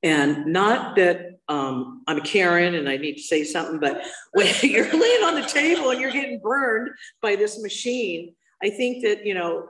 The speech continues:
the patients would wanna know. Um, so I, I said something to the doctors about that, and they just thought I was,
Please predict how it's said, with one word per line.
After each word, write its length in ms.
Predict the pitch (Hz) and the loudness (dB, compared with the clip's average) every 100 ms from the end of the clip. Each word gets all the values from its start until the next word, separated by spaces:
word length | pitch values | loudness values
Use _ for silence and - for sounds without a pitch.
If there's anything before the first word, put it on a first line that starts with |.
| - | -14
the 80 | |
patients 480 | - 202 196 220 185 | -4 -2 -2 -6 -10
would 140 | 147 156 | -10 -6
wanna 260 | 160 151 | -4 -4
know. 420 | 139 160 156 135 - - | -2 -4 -4 -6 -10 -10
Um, 420 | 131 131 127 - - - - - | -8 -8 -8 -14 -20 -20 -20 -14
so 480 | - 185 170 165 165 | 0 4 6 4 4
I, 540 | 165 165 170 170 170 165 _ _ _ _ _ _ _ - | 2 4 4 2 -2 -10 _ _ _ _ _ _ _ -8
I 120 | 156 | -8
said 200 | 156 175 | -2 -2
something 220 | - 165 | -2 -6
to 80 | 156 | -6
the 80 | 139 | -4
doctors 400 | 139 139 139 127 | -2 -4 -4 -6
about 240 | 135 123 | -6 -2
that, 360 | 160 143 135 - | 0 0 0 -4
and 120 | 165 | 2
they 100 | 185 | 2
just 180 | 208 - | 2 -2
thought 300 | 170 160 - | -2 -2 -4
I 80 | 135 | -6
was, 160 | 120 | -6